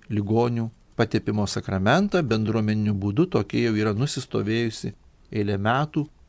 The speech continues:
esanti Pivašiūnuose tradicija. Devynioliktą dieną, pirmadienį, melsimės už visas šeimas.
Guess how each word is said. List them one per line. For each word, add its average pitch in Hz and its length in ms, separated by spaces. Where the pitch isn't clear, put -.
esanti 113 540
Pivašiūnuose 113 920
tradicija. 110 680
Devynioliktą 175 760
dieną, 175 320
pirmadienį, 165 720
melsimės 117 580
už 104 160
visas 98 300
šeimas. 117 640